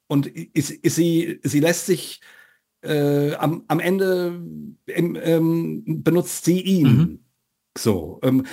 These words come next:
Speaker 1: aber, aber selbst das macht sie nicht lange. Also sie, sie,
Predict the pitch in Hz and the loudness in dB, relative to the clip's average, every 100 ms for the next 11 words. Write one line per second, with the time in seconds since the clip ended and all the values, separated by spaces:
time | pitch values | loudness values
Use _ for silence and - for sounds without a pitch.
0 | - 143 160 156 - 151 170 165 220 214 | -2 2 4 2 2 2 2 2 0 2
1 | 127 - 127 113 110 92 92 78 87 - | 0 0 0 0 0 -4 -6 -8 -8 -2
2 | 120 117 135 123 135 123 | 0 2 2 2 2 0